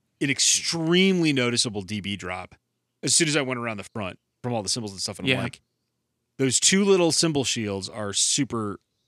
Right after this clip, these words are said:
Speaker 1: super important." So P S A for everyone who has to, has a drum shield, whether it's at their church or in a band or whatever you're doing.
Speaker 2: Yeah.
Speaker 1: Check out the little circular deals. They're super inexpensive and they're super easy. They just mount to a microphone s-, or to a cymbal stand.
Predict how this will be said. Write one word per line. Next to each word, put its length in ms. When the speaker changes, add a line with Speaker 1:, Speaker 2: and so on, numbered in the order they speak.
Speaker 1:
super 220
important." 360
So 300
P 160
S 140
A 180
for 160
everyone 280
who 320
has 200
to, 180
has 140
a 60
drum 260
shield, 260
whether 200
it's 100
at 80
their 100
church 320
or 60
in 80
a 40
band 260
or 40
whatever 280
you're 80
doing. 280
Speaker 2:
Yeah. 320
Speaker 1:
Check 300
out 160
the 100
little 240
circular 460
deals. 320
They're 100
super 540
inexpensive 640
and 80
they're 80
super 240
easy. 260
They 120
just 180
mount 220
to 100
a 40
microphone 380
s-, 160
or 180
to 180
a 40
cymbal 240
stand. 300